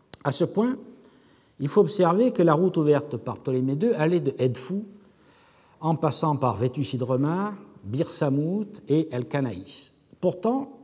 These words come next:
Strabon indique qu'on allait aussi de Coptos à Bérénique. Certains commentateurs, dont Federico de Romanis et Hélène Cuvini,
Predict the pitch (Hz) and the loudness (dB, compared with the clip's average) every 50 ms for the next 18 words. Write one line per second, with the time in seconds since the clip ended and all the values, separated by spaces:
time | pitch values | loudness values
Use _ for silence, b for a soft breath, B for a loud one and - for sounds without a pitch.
0 | - - - - - - 175 160 156 185 214 240 254 - - 151 156 151 147 165 | -20 -20 -20 -12 -4 0 0 2 2 2 0 -2 -2 -4 -4 -2 -2 -2 -2 -4
1 | 226 240 226 233 - - - 180 175 170 165 160 160 160 165 185 165 - - - | -4 -6 -6 -10 -8 -2 0 0 2 2 2 2 2 2 0 0 -2 -2 -6 -8
2 | 180 190 208 185 196 185 190 - 151 135 - 165 165 165 165 - - 139 139 143 | -6 -4 -2 0 0 0 0 -2 -4 -2 0 -2 -2 -2 -2 -6 -6 -4 -2 -2
3 | 135 127 123 117 - - - - - _ _ - - - - 233 240 - 240 226 | -2 -4 -6 -10 -12 -18 -20 -20 -20 _ _ -16 -8 -4 -4 -4 -2 -2 -4 -4
4 | 185 - 151 127 127 127 127 - 156 156 - - 240 247 247 214 - - - - | -2 -2 -2 -2 -2 -4 -6 -8 -10 -10 -6 -6 -4 -4 -4 -6 -10 -14 -20 -20
5 | b b b b b b b b b b b 135 160 170 123 - - 151 139 143 | b b b b b b b b b b b 4 4 4 4 4 4 6 6 8
6 | 139 139 139 151 139 123 123 117 120 117 120 135 156 196 233 233 226 - - 127 | 6 6 4 4 4 4 4 2 2 2 2 0 0 0 0 0 0 0 0 0
7 | 127 131 131 139 135 131 120 113 131 139 147 165 202 233 254 | 2 2 0 0 0 -2 -2 -2 -2 -2 -2 0 0 -2 -2